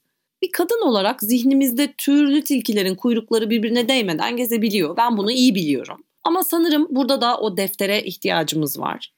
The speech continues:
Belki de her gün zihni eğitmek ve süreçten etkilenmemek için davaları ciddiye almamaya, onları çoğunlukla unutmaya,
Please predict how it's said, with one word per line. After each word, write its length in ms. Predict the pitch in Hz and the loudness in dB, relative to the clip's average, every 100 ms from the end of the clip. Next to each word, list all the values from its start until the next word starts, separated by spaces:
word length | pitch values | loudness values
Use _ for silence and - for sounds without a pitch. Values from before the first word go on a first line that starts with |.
| _ _ _ | _ _ _
Belki 360 | 262 285 277 269 | -2 0 2 2
de 80 | 294 | 2
her 300 | 277 294 285 | 2 2 0
gün 360 | 220 220 220 | 0 0 0
zihni 340 | 208 202 208 220 | -2 -2 0 0
eğitmek 680 | - 214 208 214 190 185 196 | 0 -2 -2 -2 -2 -2 -2
ve 200 | 202 208 | -2 -2
süreçten 600 | - 208 208 - 214 208 | -2 -4 -2 -2 -2 -2
etkilenmemek 720 | 208 - 214 214 196 160 151 | -4 -4 -2 0 2 0 -4
için 360 | 156 190 214 - _ _ - | -8 -6 -6 -10 _ _ -2
davaları 540 | 262 247 240 233 233 | 0 2 2 2 0
ciddiye 380 | 208 208 - 233 | -2 -4 -2 0
almamaya, 640 | 226 220 196 170 151 147 - - | 2 2 2 0 -2 -4 -6 -6
onları 420 | - 240 233 226 | -2 2 2 0
çoğunlukla 580 | 226 233 226 226 220 208 | 0 0 2 0 -2 -2
unutmaya, 760 | 220 208 208 190 175 151 147 | 0 0 -2 -4 -2 -2 -6